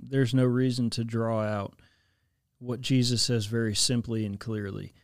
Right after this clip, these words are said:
Now, that doesn't mean that we're, we're not gonna dig in and dive deeper, but yeah, I mean, I knew Friday that it was gonna be short. So, with,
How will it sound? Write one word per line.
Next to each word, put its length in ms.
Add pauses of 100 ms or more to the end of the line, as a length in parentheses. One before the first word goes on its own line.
(420)
Now, 180
that 160
doesn't 260
mean 160
that 200
we're, 400
we're 160
not 200
gonna 180
dig 240
in 100
and 120
dive 240
deeper, 280
but 200
yeah, 280
I 40
mean, 180
I 80
knew 160
Friday 320
that 160
it 40
was 120
gonna 160
be 140
short. 360 (1000)
So, 420 (640)
with, 460